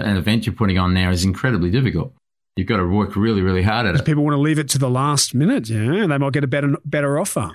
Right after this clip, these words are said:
Speaker 1: Unfortunately, I think that's true. <laughs> So th-, I don't, we're wanting to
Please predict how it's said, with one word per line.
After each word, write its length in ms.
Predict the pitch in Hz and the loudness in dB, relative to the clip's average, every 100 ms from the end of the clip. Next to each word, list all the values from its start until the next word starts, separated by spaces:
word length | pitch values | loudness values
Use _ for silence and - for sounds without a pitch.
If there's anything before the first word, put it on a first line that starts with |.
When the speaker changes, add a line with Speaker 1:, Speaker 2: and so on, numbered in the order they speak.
| - | -4
Speaker 1:
Unfortunately, 720 | 139 123 - 117 - 123 151 | 0 0 0 0 0 0 0
I 60 | 113 | 2
think 180 | 117 | 0
that's 220 | 123 131 - | 0 -2 -2
true. 300 | - 92 113 - - - | 0 0 0 -2 -2 0
<laughs> 320 | - 208 135 - - - - _ | 0 0 -2 -12 -20 -20 -20 _
So 200 | - 151 | -4 0
th-, 240 | 170 175 | 0 -2
I 120 | 160 151 | -2 0
don't, 260 | 175 202 - _ _ | -2 -4 -16 _ _
we're 200 | 156 151 | 0 2
wanting 320 | 139 156 165 | 2 2 2
to 420 | 131 135 135 - | 2 0 0 -4